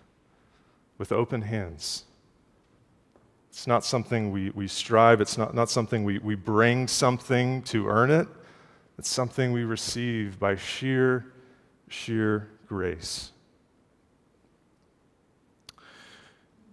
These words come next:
If you are not a Christian, you can receive this by faith. If you are a Christian, how do you receive more and more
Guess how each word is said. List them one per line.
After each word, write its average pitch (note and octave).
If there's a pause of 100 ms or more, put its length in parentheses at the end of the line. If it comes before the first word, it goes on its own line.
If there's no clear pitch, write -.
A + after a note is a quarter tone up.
(680)
If A2
you C3
are A#2
not A#2+
a A#2
Christian, F2+ (920)
you A2+
can A2+
receive G#2+
this -
by G2
faith. - (600)
If -
you A#2+
are C3+
a C#3
Christian, F#2
how G#2+
do D3
you C#3
receive B2
more C#3
and A#2
more A2+